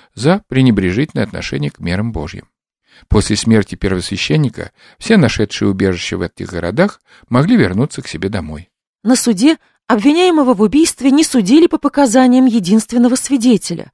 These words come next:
Speaker 2: даже если они выглядели неопровержимыми. Повеление Божье гласило: «Если кто убьет человека, то убийцу должно убить по словам свидетелей, но одного свидетеля недостаточно,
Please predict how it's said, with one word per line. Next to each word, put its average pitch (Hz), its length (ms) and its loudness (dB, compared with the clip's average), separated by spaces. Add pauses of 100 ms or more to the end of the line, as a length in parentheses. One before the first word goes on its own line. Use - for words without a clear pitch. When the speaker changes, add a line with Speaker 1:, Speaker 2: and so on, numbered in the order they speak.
(200)
Speaker 2:
даже 208 280 2
если 208 300 2
они 196 200 4
выглядели 190 580 0
неопровержимыми. 214 1040 0 (680)
Повеление 339 460 4
Божье 294 380 4
гласило: 208 580 -2 (500)
«Если 359 360 2
кто 302 280 2
убьет 247 300 2
человека, 190 720 0 (320)
то 247 160 4
убийцу 190 720 2 (200)
должно 302 440 4
убить 262 360 2
по 262 120 -2
словам 220 400 2
свидетелей, 196 760 -2 (380)
но 294 160 4
одного 302 380 2
свидетеля 262 680 2
недостаточно, 247 1000 0